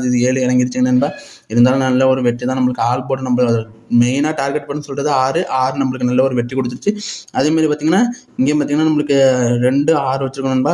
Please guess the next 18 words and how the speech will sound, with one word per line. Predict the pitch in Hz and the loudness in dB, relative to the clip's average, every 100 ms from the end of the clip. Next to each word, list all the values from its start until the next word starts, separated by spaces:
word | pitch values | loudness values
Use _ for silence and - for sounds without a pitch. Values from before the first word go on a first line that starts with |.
| 165 | -2
இதுவும் | 123 135 143 | -2 -2 2
பவர்ல | 135 131 135 | 2 2 0
தான் | 135 | 0
போச்சு. | 127 - 156 127 | -2 -2 -2 0
ஆறு | 123 135 | 0 0
ரெண்டு | 135 131 131 | 0 0 -2
வச்சிருக்கோம், | 131 139 151 | -6 -4 -2
இதுவும் | 127 135 | 0 0
பவர்ல | 123 123 127 | 0 0 0
தான் | 131 | 0
நண்பா | 127 127 | 0 0
போச்சு. | 127 120 175 - - _ | -4 -4 -4 -4 -10 _
இங்கெல்லாம் | - 127 139 131 | -2 2 2 2
ஏழு | 127 131 | 2 2
ரெண்டு | 135 131 135 | 0 0 -2
வச்சிருக்கோம், | 135 123 - 151 127 | -4 -6 -6 -2 0
ஆறு | 127 131 | 0 0
வச்சிருக்கோம், | 127 131 127 123 | -4 -4 -2 0